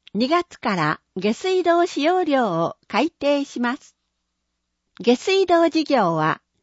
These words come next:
水環境を良好にし、市民の皆さんに清潔な生活環境を提供するため、下水道使用料や税金で運営しています。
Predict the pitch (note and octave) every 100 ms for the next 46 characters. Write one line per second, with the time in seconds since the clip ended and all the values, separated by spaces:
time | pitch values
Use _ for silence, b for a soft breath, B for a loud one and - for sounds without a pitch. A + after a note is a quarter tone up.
0 | _ _ G#3+ B3+ F#4+ G#4 G4+ G4+ - B3+
1 | G#3 E3 D#3+ G3+ D#4+ - D#4 D4 C4 D#4
2 | - G#3 - _ _ - F4 F#4 F4+ C#4+
3 | G#3+ A3 B3 - C4+ A#3+ F#3 F3 - _
4 | - B3 G4+ F#4+ - E4 E4 G#4 D4 F4
5 | F4+ F4+ - E4 E4 - A#3 F3+ E3 -
6 | C4+ F4 D4+ D4 - B3+ B3 A3+ G3+ F#3+
7 | - _ _ _ _ G#3+ A3+ - F#4+ F4+
8 | E4+ F4+ - D#4 E4 D4+ G#3 F#3 D#3+ D#3+
9 | - _ - A#3+ F#4 - F4+ E4+ D#4+ C#4
10 | C4+ D4 C#4 C4+ - C4+ B3 A3 G#3 A3+
11 | -